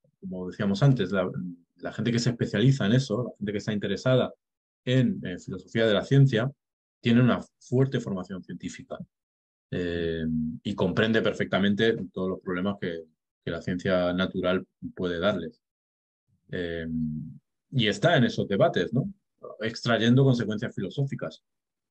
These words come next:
eh, tanto de cómo pueden chocar dos teorías físicas que actualmente tenemos,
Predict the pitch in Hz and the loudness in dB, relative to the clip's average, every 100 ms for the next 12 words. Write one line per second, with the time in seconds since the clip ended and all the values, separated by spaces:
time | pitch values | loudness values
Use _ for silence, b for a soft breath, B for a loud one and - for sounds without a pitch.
0 | _ _ 101 92 87 85 82 - - - | _ _ -10 -10 -10 -12 -10 -10 -10 -16
1 | _ _ 110 104 101 104 101 101 101 98 | _ _ -2 -2 0 -2 2 2 4 4
2 | 98 - _ _ _ _ _ _ _ _ | 2 -4 _ _ _ _ _ _ _ _
3 | _ _ - - _ - 123 120 120 113 | _ _ -20 -20 _ 0 4 6 6 4
4 | 113 - 113 110 101 107 104 104 101 - | 2 -2 0 0 -2 -4 -2 -2 -4 -10
5 | 104 - 104 110 101 98 - 101 98 95 | -16 -12 -10 -6 -2 -2 0 -2 0 -2
6 | 92 - 95 98 98 110 135 151 147 143 | -4 -6 -6 -4 -6 -2 0 2 2 2
7 | 147 139 | 0 -4